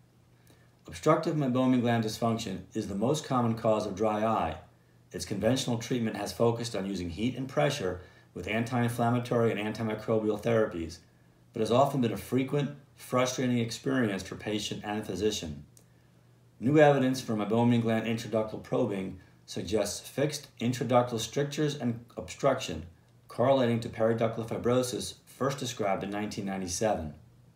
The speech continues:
It is thought that the periductal fibrosis contracts around the gland duct, pinching the walls in, leading to strictures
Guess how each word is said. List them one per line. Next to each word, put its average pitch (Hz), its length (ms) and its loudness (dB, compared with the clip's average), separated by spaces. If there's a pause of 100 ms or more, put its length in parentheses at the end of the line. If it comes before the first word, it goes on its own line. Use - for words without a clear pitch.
(560)
It - 40 -10
is 87 160 -4
thought 123 460 4
that - 100 -8
the - 60 -6
periductal 117 520 0
fibrosis 117 580 2
contracts 131 720 -2
around 120 360 2
the 110 60 0
gland 117 380 0
duct, 107 400 -2 (460)
pinching 156 400 0
the 127 60 0
walls 120 420 2
in, 98 340 -2 (400)
leading 120 320 2
to 113 120 -2
strictures 147 640 -2